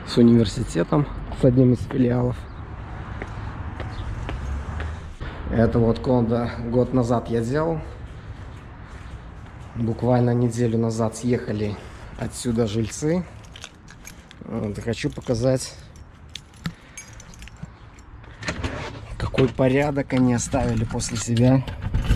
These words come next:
Можно так сказать, образцово показательные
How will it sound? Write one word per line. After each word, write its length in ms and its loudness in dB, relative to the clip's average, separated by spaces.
Можно 280 4
так 180 2
сказать, 480 4
образцово 480 4
показательные 840 2